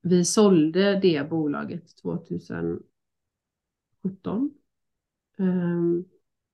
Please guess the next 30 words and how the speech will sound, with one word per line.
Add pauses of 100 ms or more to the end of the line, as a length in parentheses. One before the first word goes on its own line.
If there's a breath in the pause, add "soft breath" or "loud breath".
(240)
men
tvåtusen
femton
så
började
jag
få
lite
egna
idéer,
så
jag
gjorde
lite
saker
vid
sidan, (100)
liksom
vid
sidan
av,
startade
till
bolag, (880)
ehm,
som
vi
började
dra
igång